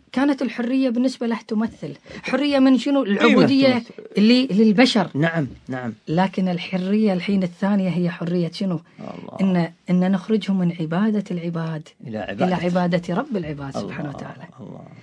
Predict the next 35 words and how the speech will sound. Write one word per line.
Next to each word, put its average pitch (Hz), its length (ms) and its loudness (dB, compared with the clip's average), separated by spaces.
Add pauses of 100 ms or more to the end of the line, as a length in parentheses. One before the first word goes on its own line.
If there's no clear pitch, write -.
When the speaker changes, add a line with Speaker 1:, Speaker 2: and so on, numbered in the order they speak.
(100)
Speaker 1:
هذه 277 220 4
الحرية 262 440 2
اللي، 214 320 2
اللي 190 160 -4
سبحان 185 320 -6
الله 180 140 -2
نسأل 196 320 -2
الله 190 200 -2
سبحانه 175 280 -8
وتعالى 175 280 -4
أن 180 180 0
يلهمنا 175 420 0
إياها، 170 600 -2 (500)
و-، 170 100 -8
و-، 160 360 -6
وبنفس 220 320 2
الوقت 233 280 2
إن 196 120 2 (340)
الأمل 180 500 0 (260)
نسأل 208 240 -2
الله 185 200 -2
إنه 175 120 2
سبحانه 170 380 -4
وتعالى 156 480 -6 (440)
إنه 180 120 2
يعطينا 185 360 0
الأمل 196 500 0 (360)
في 196 220 -4
إنه 175 180 0
يغفر 180 360 -4
لنا 160 220 -4
سبحانه - 360 -10
وتعالى 156 420 -8 (320)
ويدخلنا 175 440 -2
الجنات. 151 520 -6